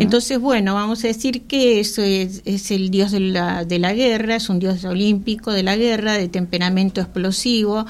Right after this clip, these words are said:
agresivo y a veces hasta vengativo. Eh, ese carácter le ocasionó más de un conflicto entre sus pares, este, con los, los que, con los que tuvo más enfrentamiento fue con Poseidón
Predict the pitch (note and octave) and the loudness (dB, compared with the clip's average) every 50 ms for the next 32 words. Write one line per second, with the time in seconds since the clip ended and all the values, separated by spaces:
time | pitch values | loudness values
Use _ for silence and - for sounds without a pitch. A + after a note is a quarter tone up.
0 | - - - - - G3 G3 F#3 G3 G#3 G#3+ G#3+ A3 - B3+ B3+ A#3+ A#3 A#3+ A3 | -10 -18 -16 -10 -4 -2 0 0 2 2 0 0 0 0 0 0 2 2 2 2
1 | F#3+ F#3 G3+ A#3 A#3 - B3 A3 A3+ G#3 F#3+ - - G#3 G3 G3 G3 G3 - - | 2 2 0 0 -2 -2 -4 -2 -2 -2 -2 -2 -2 0 0 0 -2 -4 -8 -16
2 | - - - - _ - G3 G3 G3+ G3+ F#3+ F#3+ F#3+ F#3+ - A3 G3 F#3 F3 F3 | -20 -20 -20 -18 _ 0 2 2 4 4 4 2 0 0 0 0 0 0 0 -2
3 | F3 F3+ F3+ - - - - - - - - - - - G#3 G#3 G#3 G3+ G3 G3 | -4 -6 -8 -10 -16 -20 -20 -20 -20 -20 -20 -20 -12 -6 -2 -2 0 2 2 2
4 | D#3+ F#3+ A3 A3 A3+ B3 A#3 A#3 A3 A3 A#3+ C#4 C#4 A#3 G3+ G3+ - - - A3+ | 2 2 2 2 0 -2 -2 0 0 2 4 4 4 2 2 0 -4 -4 -4 -2
5 | A#3 B3+ B3 A3 G3 G3 F#3+ F#3 F#3 F3+ F#3+ F#3+ - G#3 G3 G3+ - A3 G#3+ G#3+ | 0 0 0 2 2 2 2 2 0 0 0 -2 -2 -2 -4 -2 0 2 4 4
6 | A3+ A#3 A#3+ A#3+ A#3+ A3 A3+ A#3+ A#3+ A#3 - A3 G#3 G#3+ - G#3+ A3+ A3 - B3 | 4 4 4 2 2 2 2 2 2 2 0 -2 -2 -2 -2 -4 -2 -2 0 0
7 | A#3 A3 G#3+ G3+ G3 - - F#3+ - - - A3+ G#3 F#3+ F3 E3+ F3+ E3 E3 E3+ | 0 0 0 -2 -2 -2 -4 -6 -8 -4 -2 0 2 2 2 2 0 0 -2 -2
8 | - - - C#3+ F3 F3+ F3 F3 - - F#3 E3+ E3 E3+ F3 F3 - - - F3+ | -4 -6 -2 -2 -2 -2 -2 -4 -6 -4 -2 -2 -2 -2 -4 -6 -8 -6 -4 -2
9 | F3+ F3 F3 F3+ F3+ E3+ - - F3+ G#3 G#3+ G#3 G#3 G3 F#3+ F#3 F3+ F3+ F3+ F3 | 0 0 0 -2 -4 -6 -8 -8 -8 -6 -6 -4 -2 0 2 2 2 2 2 -2
10 | F3 - - - G3 F#3+ - - F3+ F3+ F3 - - F#3 F3 G#3+ G3+ G3+ G#3 G#3 | -4 -6 -6 -8 -8 -6 -2 0 0 0 0 -2 -4 -4 -2 0 0 2 2 0
11 | G3+ G3 - G3 G3 - G3 G#3 G3 G3 G3+ G#3 G#3+ G#3+ A3 A3+ A3 A#3 A3+ - | 0 0 -2 -2 -2 -2 -2 -2 -2 0 0 2 2 2 2 2 0 -2 -2 -2
12 | G3+ F#3 F#3 G3+ F#3 F#3 F#3+ G#3 G3 G3+ G#3+ G#3 G#3+ A3 A3 A3+ A3 A3+ A#3+ | -2 -6 -4 -4 -6 -4 -4 -4 -2 0 0 0 2 2 2 2 2 2 0